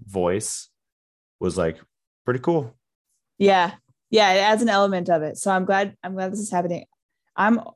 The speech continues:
Speaker 2: I'm always gonna listen to it and read it 'cause I, 'cause I
Speaker 1: Yeah.
Speaker 2: obviously, you know, I got to.
Speaker 1: I also recognized, uh, the name Sirius Black,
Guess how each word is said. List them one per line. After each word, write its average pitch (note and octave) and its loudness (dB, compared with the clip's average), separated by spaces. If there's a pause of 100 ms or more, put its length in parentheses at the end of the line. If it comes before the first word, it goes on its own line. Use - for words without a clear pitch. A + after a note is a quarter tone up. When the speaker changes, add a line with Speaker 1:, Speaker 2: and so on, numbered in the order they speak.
(120)
Speaker 2:
I'm A3 2
always A#3 2
gonna G3+ -2
listen F#3 -4
to G3 -6
it - -4
and F3 -4
read D#3+ -6
it - -14 (640)
'cause - -6
I, - 0 (220)
'cause - -18
I - -8
Speaker 1:
Yeah. A#2 -2
Speaker 2:
obviously, - -12
you - -20
know, - -20 (180)
I - -10
got - -2
to. - -6 (600)
Speaker 1:
I A2+ 2
also D3+ 2 (180)
recognized, A2 0 (400)
uh, F#2 2
the G2 0
name G2+ 0
Sirius G2+ -2
Black, D2 -4